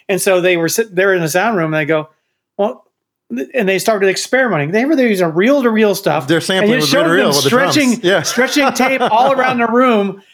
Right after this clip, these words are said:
Speaker 1: over
Speaker 2: Yeah.
Speaker 1: top of something. And they created a loop of this guy's,
Speaker 2: Yeah.
Speaker 1: this guy's one drum riff, this one drum riff this guy
Speaker 2: You know who
Speaker 1: did. It's
Speaker 2: started
Speaker 1: just, it's
Speaker 2: that?
Speaker 1: a
Speaker 2: You know who did that first? Fucking Pink Floyd on Dark Side of the Moon. They did that shit first.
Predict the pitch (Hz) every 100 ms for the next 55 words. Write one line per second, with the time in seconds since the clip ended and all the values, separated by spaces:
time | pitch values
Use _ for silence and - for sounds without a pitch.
0 | _ - 240 160 151 220 254 254 214 190
1 | 202 226 208 196 185 - 226 214 262 269
2 | 196 175 196 277 185 151 _ - 185 165
3 | 196 - 196 180 180 170 - _ _ _
4 | - 196 190 214 196 160 180 196 165 190
5 | 262 220 180 175 202 240 302 233 254 240
6 | 175 - 165 - 180 254 262 165 170 254
7 | 247 202 - 185 - _ - 175 208 208
8 | 214 190 180 233 - - - 165 _ -
9 | - 180 180 185 - 160 139 117 120 131
10 | 131 139 123 123 113 101 _ _ _ 147
11 | 185 202 185 180 175 - 143 - 135 104
12 | - -